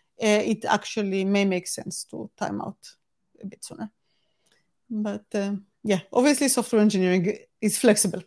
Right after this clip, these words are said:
You have a lot of techniques on how to deal with the fact that right now the server is not responding.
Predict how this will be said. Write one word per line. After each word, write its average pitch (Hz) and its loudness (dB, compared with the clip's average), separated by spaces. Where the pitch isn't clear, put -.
You 220 2
have 202 4
a 202 6
lot 214 8
of 220 4
techniques - 0
on 190 0
how 180 2
to 180 -4
deal 175 0
with 170 -2
the 185 -10
fact - -4
that - -10
right 190 6
now 185 -2
the 196 -4
server 180 0
is 175 0
not 185 0
responding. 262 6